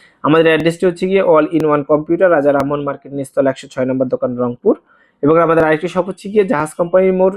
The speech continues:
নূর সুপার মার্কেট, দ্বিতীয় তলা, রংপুর। অথবা স্ক্রিনে দেওয়া নাম্বারে যোগাযোগ করে বাংলাদেশের যে কোনো প্রান্ত থেকে আপনি এটা অর্ডার করে নিতে পারেন, আমরা কুরিয়ারের মাধ্যমে আপনাদের কাছে পৌঁছে দিব।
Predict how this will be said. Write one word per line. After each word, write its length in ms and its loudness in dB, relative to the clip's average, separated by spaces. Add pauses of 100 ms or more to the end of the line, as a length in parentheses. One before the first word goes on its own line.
নূর 120 -2
সুপার 280 -2
মার্কেট, 220 -2
দ্বিতীয় 240 0
তলা, 320 2
রংপুর। 320 -2 (400)
অথবা 280 0
স্ক্রিনে 220 2
দেওয়া 160 4
নাম্বারে 220 0
যোগাযোগ 320 2
করে 140 4
বাংলাদেশের 340 -2
যে 100 -2
কোনো 140 0
প্রান্ত 240 -4
থেকে 220 0
আপনি 160 -4
এটা 140 -2
অর্ডার 200 0
করে 140 -8
নিতে 140 -10
পারেন, 180 -8
আমরা 160 -6
কুরিয়ারের 360 -2
মাধ্যমে 360 -8
আপনাদের 280 -8
কাছে 240 -12
পৌঁছে 320 -14
দিব। 120 -20